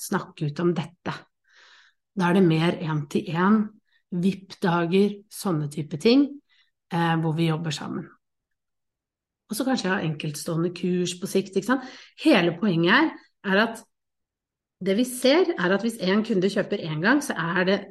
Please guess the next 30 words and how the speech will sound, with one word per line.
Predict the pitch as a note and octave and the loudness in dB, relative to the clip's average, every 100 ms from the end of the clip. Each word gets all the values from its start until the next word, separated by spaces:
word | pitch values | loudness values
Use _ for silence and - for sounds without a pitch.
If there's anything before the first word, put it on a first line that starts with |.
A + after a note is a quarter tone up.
| - | -10
stor | - A3+ B3+ | -4 0 0
sannsynlighet | C4 C4+ G3+ F#3 A#3 | 2 2 4 4 2
for | - F#3+ | 0 -2
at | G3 | -2
de | |
vil | F#3+ | -4
kjøpe | - F3+ - F3+ F#3 | -2 -4 -2 -4 -2
flere | G#3 F#3 A#3+ | -2 2 4
ganger | F#3 D#3+ | 4 4
hvis | E3 - | 2 -2
de | |
er | D#3 | -4
fornøyd. | - G#3+ C#4+ D#3 - _ _ | -2 0 0 -2 -10 _ _
Og | F#3+ F#3 - | -2 -2 -2
jobben | F3+ D#3+ E3+ G#3+ G3+ | -2 0 4 4 6
din | G#3+ B3+ E3 | 6 4 2
er | D#3 | 0
jo | F3 F#3 F3+ | 0 0 -2
å | |
få | F3+ D3+ | -4 -6
de | D#3+ | -4
til | G3 | -4
å | F3+ | -4
være | E3 | -4
fornøyd. | F#3 A3+ A3+ - - - - - _ _ - | -2 -2 -2 -10 -20 -20 -20 -20 _ _ -4
Og | G3+ F3+ | 0 2
det | F#3 G3+ | 4 2
å | G#3 | 2
da, | F#3 F#3+ G#3 - - _ F#3+ | 2 4 2 0 -12 _ -6
eh, | F#3+ G3+ G3 G3+ G#3 | -4 -2 0 0 -2